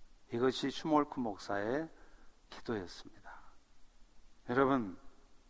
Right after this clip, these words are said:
청지기란 내가 가진 모든 것이 다 하나님께로부터 왔기 때문에 내 마음대로, 내 뜻대로가 아니에요.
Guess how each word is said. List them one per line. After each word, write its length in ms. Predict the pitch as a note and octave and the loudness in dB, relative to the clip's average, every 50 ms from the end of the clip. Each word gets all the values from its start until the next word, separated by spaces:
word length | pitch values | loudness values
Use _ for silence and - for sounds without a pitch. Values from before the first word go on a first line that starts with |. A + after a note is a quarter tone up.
| - - - - - - - - - - - - - | -20 -20 -20 -20 -20 -20 -20 -20 -20 -20 -20 -12 -4
청지기란 960 | - - F#3+ G#3 A3 G#3 A3+ F#3 E3+ B2+ A2+ G#2+ G#2+ A#2 B2+ A#2 F#2 E2+ - - - - - - - - - - - - - - - - - - - - - - - - - - - - - | 0 2 2 4 4 2 2 2 4 6 8 8 8 8 6 2 -2 -4 -8 -12 -16 -20 -20 -20 -20 -20 -18 -16 -16 -16 -16 -16 -18 -20 -20 -20 -20 -20 -20 -20 -20 -18 -18 -18 -16 2 12
내가 260 | C3+ E3 G3 A3 A3 | 12 12 12 12 12
가진 300 | G#3+ A3+ G#3+ G#3+ A#3 G#3+ | 12 12 12 12 12 10
모든 300 | F#3 F#3+ G3+ G3 G#3+ G#3+ | 12 12 12 12 10 8
것이 220 | A3 G#3+ G#3 A3 A3 - | 8 8 6 6 2 0
다 80 | - - - - - - - - - - | 0 0 0 0 -2 -2 -2 -2 0 4
하나님께로부터 800 | - C4 B3+ B3 A3+ A3+ A3 - G#3+ G3+ F#3+ F3+ E3+ E3+ - - E3+ | 6 8 8 8 8 6 6 8 10 10 12 10 8 8 6 6 6
왔기 360 | C#3 G#2+ A2+ - - - - | 6 6 2 2 0 -2 2
때문에 720 | - - B2+ A2+ A2 A2+ B2 E3+ F#3+ D#3 G#2 F2 E2+ F#2 - - - - - - - | 6 6 6 6 6 4 8 8 8 8 8 4 0 -6 -10 -16 -20 -20 -20 -16 -10
내 160 | - - - A2+ | -4 -2 2 8
마음대로, 720 | C3+ E3 E3+ F#3 F#3 - F#3 F#3 F#3 G3 G3+ G3+ G3+ G#3 - - - - - - - - | 12 12 12 12 10 8 6 8 10 10 8 8 6 2 -4 -14 -18 -18 -18 -16 -8 -2
내 160 | - - - - | 0 0 2 4
뜻대로가 760 | - G3 F#3+ - - F#3 E3 D3+ D3 C#3+ C#3+ D3+ D#3 D#3 D#3+ D#3+ - - - - | 6 6 6 10 10 12 12 12 12 10 10 10 10 10 10 6 2 -6 -10 -4
아니에요. 640 | - - - A#2 C#3 D#3 D#3 C#3+ A#2 G2 F2 E2 | 0 0 2 6 8 8 10 10 8 6 2 0